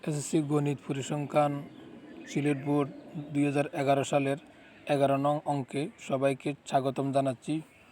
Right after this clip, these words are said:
ডিয়ার ভিউয়ার, আজকে আমরা যে অঙ্কটি অ্যানালাইসিস করব সেটি আপনাদের জন্য লিখে রেখেছি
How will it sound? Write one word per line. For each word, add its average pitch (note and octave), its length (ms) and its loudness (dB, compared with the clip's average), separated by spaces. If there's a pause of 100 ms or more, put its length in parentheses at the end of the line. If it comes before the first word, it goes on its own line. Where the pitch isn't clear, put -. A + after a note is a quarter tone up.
(500)
ডিয়ার C#3 300 2
ভিউয়ার, C#3 300 4 (1120)
আজকে - 220 -6 (100)
আমরা C#3 220 6 (1040)
যে C#3 80 -2 (100)
অঙ্কটি C3+ 440 -4
অ্যানালাইসিস C3+ 480 -2 (100)
করব C3 180 -4 (460)
সেটি C3+ 300 -2 (280)
আপনাদের C3+ 380 -2
জন্য C#3 180 2 (1600)
লিখে C3 260 0
রেখেছি C#3 340 0